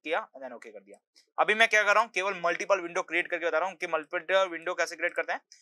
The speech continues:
और उसके बाद हम देखेंगे विंडो को जो शिफ्टिंग है वो कैसे करते हैं यहाँ पर। तो देखिए हमारा जो एफ़ टू है अब मैं दे रहा हूँ एफ़ थ्री, then मैंने ओके किया। यहाँ पर मेरी तीसरी विंडो तैयार हो चुकी है। And थर्ड विंडो के अंदर मैं बात करूँ यहाँ पर, तो मैं एक काम करता हूँ, मेरी जो लाइट है उसको ले लेता हूँ क्लिक करके,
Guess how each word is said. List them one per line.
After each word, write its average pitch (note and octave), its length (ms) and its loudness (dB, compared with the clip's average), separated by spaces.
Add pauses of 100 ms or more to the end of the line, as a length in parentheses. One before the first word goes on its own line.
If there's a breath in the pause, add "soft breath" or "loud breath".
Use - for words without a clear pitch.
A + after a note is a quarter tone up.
(220 soft breath)
और F3 80 6
उसके G#3+ 160 2
बाद A#3 160 8
हम A#3 140 -2
देखेंगे A3 320 -4
विंडो F#3+ 360 -2
को A3 120 -2
जो G3 140 -8
शिफ्टिंग F#3 380 -8
है G3 60 0
वो F3+ 120 0
कैसे F3 220 -2
करते E3+ 220 -2
हैं E3 140 -6
यहाँ D3 120 -2
पर। D#3+ 120 -4
तो - 500 -8
देखिए G#3+ 160 8
हमारा A3+ 220 6
जो A3+ 160 4
एफ़ G3+ 200 6
टू A3 120 -8
है G#3+ 140 4
अब G3+ 120 4
मैं F#3+ 120 -4
दे F#3+ 80 -2
रहा F#3 100 0
हूँ F#3+ 220 -6
एफ़ D#3 240 -4
थ्री, F3+ 160 -2 (300)
then D#3+ 120 0
मैंने E3 160 0
ओके D#3+ 220 -2
किया। F3+ 200 2
यहाँ F3 160 2
पर E3+ 200 -2 (360 soft breath)
मेरी D#3+ 160 -2
तीसरी F3+ 320 -6
विंडो F#3 240 -6
तैयार F3 220 4
हो F3 60 0
चुकी E3 200 -10
है। F#3+ 100 -6 (380 soft breath)
And F3 280 0
थर्ड A3 220 6
विंडो A3+ 220 2
के G#3+ 60 0
अंदर A3+ 140 -2
मैं G#3+ 100 -4
बात F#3+ 180 6
करूँ G3 180 -6
यहाँ F3 260 0
पर, E3+ 140 -2
तो F3 100 -4
मैं F3+ 180 -2
एक F3 140 -4
काम F3 200 4
करता E3 200 0
हूँ, E3+ 180 -6
मेरी E3+ 180 -4
जो E3 80 -6
लाइट D#3 380 4
है E3+ 80 0
उसको D#3 220 -10
ले E3 100 0
लेता E3 160 -4
हूँ E3+ 80 -6
क्लिक D#3 260 -10
करके, D#3 240 -8